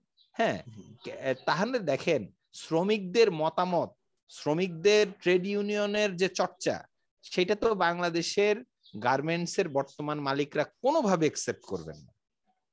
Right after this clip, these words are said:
Speaker 1: অথচ এটি কিন্তু তার একটা মৌলিক নাগরিক অধিকার,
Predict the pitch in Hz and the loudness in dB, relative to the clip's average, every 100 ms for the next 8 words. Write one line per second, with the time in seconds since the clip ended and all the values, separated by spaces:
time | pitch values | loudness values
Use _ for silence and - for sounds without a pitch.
0 | - 160 269 254 208 139 - _ - - | -2 0 0 0 2 2 0 _ -20 -12
1 | - 208 220 220 214 190 185 185 190 160 | -2 -2 0 -4 -2 2 2 4 2 4
2 | 175 208 220 262 _ _ _ 117 131 156 | 2 2 2 -4 _ _ _ -2 0 4
3 | 170 165 120 117 107 73 | 2 2 -2 -2 -4 -8